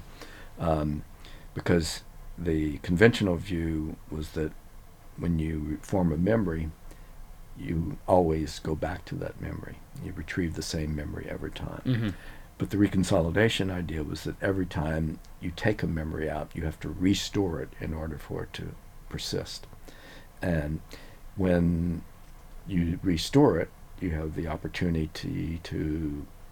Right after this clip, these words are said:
Speaker 1: you know, verify it or
Speaker 2: Uh-huh.
Speaker 1: to change it.
Speaker 2: Uh-huh.
Speaker 1: Uh, and sometimes it changes in a way that is consistent with the original, but other times it can be, uh, can diverge from the original memory.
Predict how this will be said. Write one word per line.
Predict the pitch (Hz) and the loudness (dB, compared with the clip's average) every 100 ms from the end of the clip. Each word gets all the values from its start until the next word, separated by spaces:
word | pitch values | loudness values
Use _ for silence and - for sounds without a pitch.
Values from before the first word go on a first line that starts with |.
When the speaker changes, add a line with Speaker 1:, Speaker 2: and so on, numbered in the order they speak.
| - - | -12 -6
Speaker 1:
you | 78 | -4
know, | 67 80 82 | -4 -8 -8
verify | - 90 85 98 107 104 123 | 4 6 8 6 4 4 4
it | - - - | 2 -4 -2
or | 82 | 0
Speaker 2:
Uh-huh. | 85 120 104 - | 2 0 -2 -2
Speaker 1:
to | 98 | 2
change | - 151 - | 6 6 4
it. | - 127 | 0 -2
Speaker 2:
Uh-huh. | 95 113 95 - - - | 0 -2 -2 -8 -14 -8
Speaker 1:
Uh, | 85 82 76 - | -4 -2 -2 -4
and | - 90 82 80 85 80 | 0 2 4 2 0 -2
sometimes | 90 87 90 87 87 | -2 0 2 0 -2
it | 80 - | -4 -2
changes | - 85 85 87 82 80 - - - - | 2 2 2 0 0 -2 -4 -10 -8 -4
in | 80 | -2
a | |
way | 76 80 80 80 | 0 0 0 -2
that | 73 - - - - - - - - - - - - - - | -2 -6 -8 -16 -16 -16 -14 -14 -14 -14 -16 -16 -16 -14 -10
is | 80 80 - | -8 -6 -4
consistent | 78 - 127 - - | -4 8 8 8 6
with | 120 - | 6 6
the | 123 | 6
original, | 117 113 156 160 | 8 6 6 2
but | 160 117 | 4 4
other | 104 | 2
times | - 101 101 - - | 2 0 2 0 -2
it | - | -4
can | - | 0
be, | 107 - 110 - - 110 | 0 2 -2 -6 -8 -8
uh, | 113 | -6
can | - 101 | -2 -2
diverge | 95 90 95 143 - | 0 0 0 -2 -2
from | 92 | -4
the | 87 | -2
original | 85 - - 80 | -4 -6 -6 -6
memory. | 95 - | -6 -8